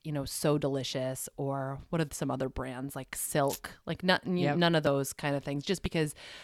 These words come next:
Speaker 1: they have so many junky additives and so many junky ingredients that they're not, they're not, um, not a great option in terms of health. Um, so I, I use all of, all of those fats. I agree about the coconut oil. It's just, it,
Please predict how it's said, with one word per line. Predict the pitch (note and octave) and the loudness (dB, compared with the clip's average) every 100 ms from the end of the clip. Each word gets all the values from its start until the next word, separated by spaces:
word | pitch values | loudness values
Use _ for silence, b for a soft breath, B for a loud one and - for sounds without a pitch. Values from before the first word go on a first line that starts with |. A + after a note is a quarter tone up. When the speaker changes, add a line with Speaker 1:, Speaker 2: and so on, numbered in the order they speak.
| B B _ | B B _
Speaker 1:
they | - D#3+ F#3 | -2 4 4
have | E3+ D#3 | 4 0
so | - - F3 D#3 D#3 | -2 -2 4 6 6
many | D3+ C#3+ | 4 2
junky | C#3 C#3 C#3 C#3+ | 0 -2 -2 -4
additives | C3 C3+ C3+ - C3+ C3+ C#3+ | -4 -4 -6 -6 -4 -4 -2
and | C3+ | -4
so | - - D3+ | -2 2 4
many | D3+ D3 | 4 2
junky | D3 C#3+ C#3+ | 0 -2 -2
ingredients | C#3+ C#3+ C3 C#3+ C3+ | -4 -4 -4 -6 -6
that | C#3+ - | -8 -2
they're | D3 | 0
not, | C#3+ D3 C#3 C3+ - - _ - | 2 2 0 0 -4 -10 _ -12
they're | D#3 D3+ | -2 0
not, | D3 C#3 C3+ - | 0 0 -2 -6
um, | C#3 C3+ C3+ C#3 - | -10 -8 -10 -12 -8
not | D#3+ C#3+ | -4 -4
a | |
great | C3+ C3+ | -4 -6
option | C3+ C3+ - C#3 | -6 -8 -8 -6
in | C3+ | -6
terms | - C#3 C3+ | -6 -6 -6
of | B2+ | -10
health. | - C#3 - - - - B B B B B | -2 -2 -2 -8 -12 -14 B B B B B
Um, | E3+ E3+ D#3 | 2 2 2
so | D3+ G3 | 2 4
I, | G3+ - - | 4 0 -2
I | |
use | G#3 C4 C#4+ - | 0 2 0 -2
all | D#3 E3 E3+ | 2 4 4
of, | D#3 - - _ - | 0 -8 -20 _ -2
all | D#3+ | 0
of | E3+ E3 | 0 0
those | D#3+ | -2
fats. | - D3 D3 | 0 -4 -2
I | D#3 | -2
agree | D#3 E3 D3+ | -2 0 0
about | D3+ | 0
the | C#3+ | -4
coconut | - C#3 C#3+ C#3+ | -4 -4 -2 -4
oil. | C#3+ C#3+ C#3+ | -2 -2 -4
It's | - | -4
just, | - C#3 - - _ _ | -4 -4 -6 -14 _ _
it, | - | -14